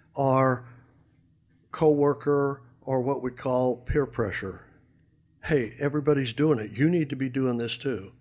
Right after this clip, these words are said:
The fact of getting something maybe for nothing, having the employer, uh,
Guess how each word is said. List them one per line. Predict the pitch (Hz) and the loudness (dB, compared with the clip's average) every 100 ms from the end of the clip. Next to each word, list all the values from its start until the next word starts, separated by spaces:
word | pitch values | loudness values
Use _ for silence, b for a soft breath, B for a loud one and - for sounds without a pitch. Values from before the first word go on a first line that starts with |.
| B B B B B B B - | B B B B B B B -4
The | 123 | -2
fact | - 147 151 - | 2 4 2 0
of | 117 | -4
getting | 113 147 127 | 0 0 0
something | - 143 135 - 135 131 131 127 127 | -4 -2 -2 -2 -4 -2 -2 -4 -4
maybe | 135 139 135 131 127 123 | -2 -2 -2 -2 -2 -4
for | - 135 | -4 -4
nothing, | 131 135 131 104 | -2 -4 -4 -6
having | 113 127 123 120 | -4 -4 -2 -2
the | 117 | 0
employer, | 113 113 135 135 131 123 120 113 B B B B B B | 0 -2 -2 2 2 2 0 -2 B B B B B B
uh, | 127 113 113 | -6 -4 -4